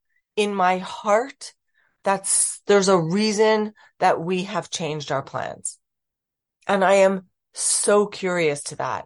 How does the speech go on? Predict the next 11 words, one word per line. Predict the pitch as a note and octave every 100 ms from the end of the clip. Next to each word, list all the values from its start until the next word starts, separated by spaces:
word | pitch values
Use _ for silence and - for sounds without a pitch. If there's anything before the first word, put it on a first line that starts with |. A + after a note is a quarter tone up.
| -
And | E3+ E3+
the |
second | F3 - - B3+ C4 C4+ B3 A3+
we | G#3
made | F#3 F#3+ F3+
that | E3+ E3+
decision, | E3 - F#3 G3 G3+ G#3 _ - - _ _ _
every | G3+ G#3+ F#3 G3 G#3+ E3+
day | F3+ F3 E3+
after | D3+ E3 - G#3+
that, | G#3+ G#3+ B3